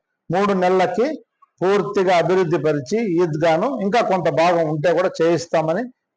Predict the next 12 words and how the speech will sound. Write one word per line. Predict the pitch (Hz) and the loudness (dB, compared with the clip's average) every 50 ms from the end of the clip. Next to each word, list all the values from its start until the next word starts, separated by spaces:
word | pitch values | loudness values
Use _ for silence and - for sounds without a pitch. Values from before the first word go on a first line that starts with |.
| - 185 | -4 -4
చెప్పి, | 185 160 - 254 262 220 175 - | -4 -2 -2 -4 -6 -4 -4 -4
పూర్తిగా | 196 202 208 196 208 214 185 196 190 165 | -2 0 0 0 -2 -2 0 2 2 2
అభివృద్ధి | 143 147 180 196 190 170 180 175 | 2 2 2 0 0 2 0 0
పరిచి, | 156 165 165 165 139 - 214 247 269 226 196 - - | 0 0 0 0 -2 -2 -2 -2 -2 -4 -6 -8 -6
అన్ని | 151 156 170 180 180 180 165 139 | -6 -4 -2 -2 -2 -2 -2 -2
నమాజ్ | 135 147 156 165 165 160 143 | -4 -2 -2 0 0 0 2
వాళ్ళు | 156 156 156 147 | 2 0 2 2
కావచ్చు, | 156 160 151 160 | 0 0 0 0
అన్ని | 147 160 175 170 | 0 0 0 0
అనేక | 165 190 208 190 156 | 0 2 0 0 0
కార్యక్రమాలు | 175 165 160 165 151 151 160 151 - - 147 143 147 143 143 | 0 0 0 -2 -4 -6 -10 -10 -8 -6 -6 -6 -4 -4 -6
ఇచ్చిన | 139 135 - 165 151 135 | -8 -8 -6 -4 -4 -4